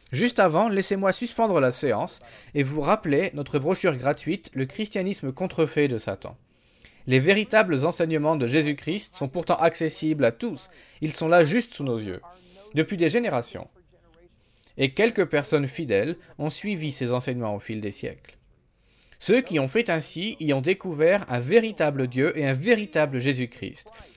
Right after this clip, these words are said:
un sauveur vivant et actif, qui est tout simplement et totalement absent des grandes religions. Certes, elles sont bien intentionnées, mais complètement égarées, et elles portent le nom du christianisme.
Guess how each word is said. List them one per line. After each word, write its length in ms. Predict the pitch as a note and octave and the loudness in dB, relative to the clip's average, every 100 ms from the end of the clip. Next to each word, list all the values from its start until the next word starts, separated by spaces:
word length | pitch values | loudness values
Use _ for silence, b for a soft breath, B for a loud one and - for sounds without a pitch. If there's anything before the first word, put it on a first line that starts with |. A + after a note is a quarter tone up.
| - | -4
un 120 | C3+ | -2
sauveur 360 | - D#3+ F3 D3+ | 0 4 4 4
vivant 400 | A3 F#3 D#3+ C#3 | 0 2 2 6
et 120 | D3+ | 4
actif, 460 | A3+ - D3+ - - E3+ B | 4 -2 -8 -8 -18 -20 B
qui 120 | - C3 | -8 -6
est 80 | |
tout 140 | - B3 | -6 -4
simplement 600 | G3 F3 F3 C#3+ D3 A#3 B B B - | -4 0 0 2 -2 -4 B B B -6
et 100 | C3+ | 2
totalement 560 | B3 B3 F#3+ F3+ E3+ - | 2 4 2 4 0 4
absent 640 | A3 - - C3 E3 - D3+ | 2 2 -4 -2 -2 -6 -4
des 140 | C#3+ | -4
grandes 400 | C3+ C3+ C#3+ C#3 | 0 0 0 0
religions. 640 | B2 B2 A#2 A#2 A2 F2+ - _ _ _ G3+ G#3 G3+ _ _ _ _ B2 _ - | -4 -4 -6 -6 -6 -6 -14 _ _ _ -20 _ -20 _ _ _ _ -20 _ -20
Certes, 440 | - F#3 G3 - - C3+ A#2 D#3+ G3+ - | -4 4 4 4 -10 -20 -20 -20 -16 -4
elles 140 | C3 | -4
sont 320 | - D3+ C3 - | 0 0 0 0
bien 220 | B2 D#3+ | 4 4
intentionnées, 600 | C#3+ C3+ C3 C3+ C#3+ G#3 | 4 -2 -2 -2 -2 -4
mais 120 | C#3 | -8
complètement 480 | - G#3 F3+ E3+ D#3 | -8 -4 -2 0 0
égarées, 460 | C#3 B2 A2+ G#2 - b b b | 2 2 0 -6 -10 b b b
et 80 | B2 | -2
elles 140 | B2 | 0
portent 240 | D3 E3+ C#3+ | 2 2 0
le 80 | |
nom 120 | B2 B2 | -2 -4
du 100 | A2+ | -8
christianisme. 600 | A#2+ - B2+ E3 - | -10 -10 -10 -12 -16